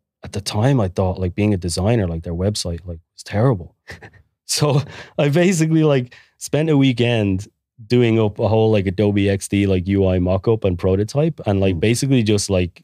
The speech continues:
Speaker 1: jumped into Francis' D Ms and said, like, "Hey, longtime customer, love you, love your service, but, like, your website needs a hell of a lot of work. Here's something I worked on over the weekend." And he was just like, "Oh, holy shit, this is awesome. Like, let's, let's chat." And then, so I actually got a job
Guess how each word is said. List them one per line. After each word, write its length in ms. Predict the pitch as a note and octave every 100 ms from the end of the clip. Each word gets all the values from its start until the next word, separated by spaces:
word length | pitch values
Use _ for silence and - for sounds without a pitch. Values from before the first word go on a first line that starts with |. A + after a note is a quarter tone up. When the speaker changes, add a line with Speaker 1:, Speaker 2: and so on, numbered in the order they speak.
| _ _ _ _
Speaker 1:
jumped 240 | G#2+ G2
into 220 | G2 F#2 F2+
Francis' 400 | F#2+ F#2 F#2 E2
D 180 | F2+
Ms 280 | F2+ F#2 F2+
and 80 | F2+
said, 180 | F#2+ E2+
like, 220 | F2 F2
"Hey, 320 | G#2 F#2+ F2 -
longtime 340 | G2+ G2+ G2+
customer, 460 | F2 F#2+ - F#2 F#2
love 240 | G#2 G2 F#2+
you, 180 | F#2+
love 160 | F#2+ F#2+
your 120 | F#2+
service, 420 | F2+ F#2+ F#2 F2+
but, 180 | - F#2
like, 220 | F#2 F2+
your 120 | F#2 F#2
website 420 | F#2 - F#2 G2
needs 200 | F#2 F2
a 60 |
hell 120 | F2+ G2+
of 60 |
a 40 | F#2
lot 160 | F2+
of 40 | F#2
work. 240 | G#2+ G#2
Here's 220 | G#2+ G2+
something 220 | G#2 G2
I 60 | F#2+
worked 260 | G2 F#2+ G2
on 100 | F#2+
over 160 | F#2
the 80 | F2+
weekend." 400 | G2 G#2 A2 G#2
And 100 | F#2
he 120 | G#2
was 100 | F#2+
just 240 | G2+ F#2 -
like, 220 | E2+ F2
"Oh, 140 | F#2
holy 200 | F2+ E2+
shit, 240 | - F#2+ F#2+
this 120 | F#2
is 100 | F2+
awesome. 320 | F2 E2+ F2+
Like, 160 | E2+ E2+
let's, 260 | F2+ F2 -
let's 220 | F#2 F2
chat." 260 | - F2 F2
And 100 | F2
then, 160 | F2 E2+ - -
so 180 | - A#2+
I 60 | A#2
actually 260 | A#2+ A#2
got 160 | A2 G#2
a 60 |
job 420 | F#2 G#2 G2+ F#2+